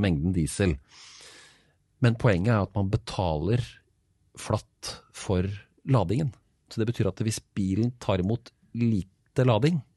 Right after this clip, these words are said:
så betaler du like mye som når den tar imot maksimal lading på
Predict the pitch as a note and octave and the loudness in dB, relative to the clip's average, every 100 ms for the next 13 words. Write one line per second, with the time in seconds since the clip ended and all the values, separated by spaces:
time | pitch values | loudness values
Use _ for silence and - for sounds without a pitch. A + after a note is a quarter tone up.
0 | _ _ - - - G#2 A2+ - G2 G#2 | _ _ -16 -8 -4 -2 -2 -2 -2 0
1 | A#2+ A#2+ F#2 - _ C3 C3 A2 C#3+ - | -2 -4 -6 -10 _ 0 0 0 0 -2
2 | A2 A2 G#2+ A2+ A#2 A2+ E2+ F2+ A2+ - | -2 -2 -2 -2 -2 -2 -2 -4 -6 -4
3 | A2 - - A#2+ G#2+ G#2+ B2 B2+ A#2+ F#2+ | -4 -2 -2 0 2 2 0 0 0 0
4 | A2 C#3 - | 0 -2 0